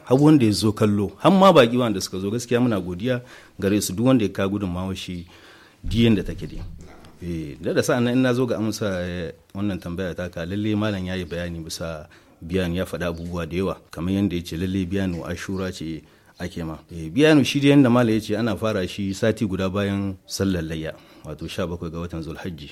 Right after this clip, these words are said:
sa'annan ya ƙare sha ɗaya ga watan Muharram. Eh, kuma biyanu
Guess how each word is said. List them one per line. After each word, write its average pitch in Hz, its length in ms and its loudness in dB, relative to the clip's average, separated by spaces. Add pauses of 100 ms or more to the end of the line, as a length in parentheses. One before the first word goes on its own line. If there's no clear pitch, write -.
(140)
sa'annan 92 320 -2
ya 85 80 -2
ƙare 87 360 -2
sha 98 200 0
ɗaya 85 220 -6
ga 85 100 -8
watan 80 360 -8 (520)
Muharram. 85 400 -4 (180)
Eh, 76 220 -10
kuma 104 240 0
biyanu 110 480 6